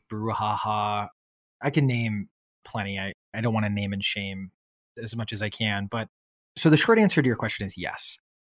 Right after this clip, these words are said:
You can raise prices too much. And the thing to kinda think about, let's say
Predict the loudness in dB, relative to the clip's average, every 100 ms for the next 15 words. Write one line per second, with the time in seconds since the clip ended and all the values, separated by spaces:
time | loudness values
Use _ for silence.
0 | 4 8 8 8 6 4 2 -4 -6 -8
1 | -8 -10 -14 -14 _ _ _ _ 0 0
2 | 0 -2 2 4 4 4 2 2 0 0
3 | 0 -2 -4 _ _ 4 6 8 10 10
4 | 8